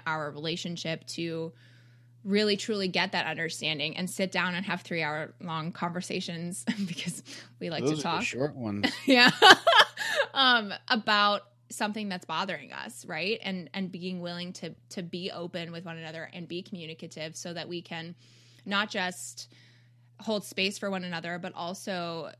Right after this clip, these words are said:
Speaker 1: come together in a shared way and move forward, uh, in a way that we both feel comfortable with. Maybe comfortable is the wrong word, um, but that we both feel aligned with, right? And we can, and move from that space together,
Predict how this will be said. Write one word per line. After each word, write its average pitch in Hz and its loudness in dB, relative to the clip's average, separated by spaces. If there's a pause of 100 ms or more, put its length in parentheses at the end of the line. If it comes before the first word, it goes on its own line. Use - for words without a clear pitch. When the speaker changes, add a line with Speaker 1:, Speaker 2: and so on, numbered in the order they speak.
(160)
Speaker 1:
come 185 -6
together 170 -6 (380)
in 240 0
a 330 -6
shared 170 -4
way 160 -2
and 170 -6
move 170 -8
forward, 175 -6 (420)
uh, 160 -2 (200)
in 196 -2
a 185 -2
way 175 -2
that 175 -4 (160)
we 196 0
both 175 -4
feel 160 -8
comfortable 151 -10 (200)
with. - -8
Maybe - -10
comfortable - -14
is - -12
the - -16
wrong - -12
word, - -12 (320)
um, 214 4
but 220 -2
that 208 2
we 226 4
both 202 0
feel 185 -4
aligned 165 -2 (280)
with, - -8
right? 180 0
And 185 -2
we 170 -6
can, 160 -8
and 170 -8
move 165 -6
from 165 -8
that 131 -10
space 160 -6
together, 247 -4